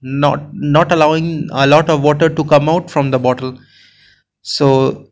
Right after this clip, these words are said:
it totally depends on you now. So you can control, uh, what amount of water you want to sip at each time. So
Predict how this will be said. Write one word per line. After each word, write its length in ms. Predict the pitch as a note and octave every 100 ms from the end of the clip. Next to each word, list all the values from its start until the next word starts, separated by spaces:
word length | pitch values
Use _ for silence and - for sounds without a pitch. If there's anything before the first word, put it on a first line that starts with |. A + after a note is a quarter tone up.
| D#3
it 100 | D3
totally 300 | D#3+ E3+ F3
depends 400 | D#3+ F3 F3 F3
on 260 | E3 C#3+
you 160 | C#3+ F#3
now. 480 | D#3+ B2+ A#2+ - - _ _
So 280 | - C#3+ C3+
you 120 | C#3+
can 240 | D3+ D3+
control, 640 | D3 D3 D3 E3+ F#3+ G#3 - - -
uh, 120 | C#3
what 520 | C3+ D#3+ - - - _ _ -
amount 340 | C#3 D3 D#3
of 120 | D#3
water 260 | C3 C#3+ F3
you 160 | D#3 D3+
want 380 | D3 D#3 D3
to 420 | D#3 D3+ D3 C#3+ -
sip 400 | - F3+ E3 -
at 420 | - C#3+ C#3 - _
each 320 | F3 F3+ -
time. 500 | - E3+ B2+ B2 G2 _ _ _ _ _ _ _ _ _ _ _ -
So 840 | - D3+ C#3+ C#3 C#3 C3+ - -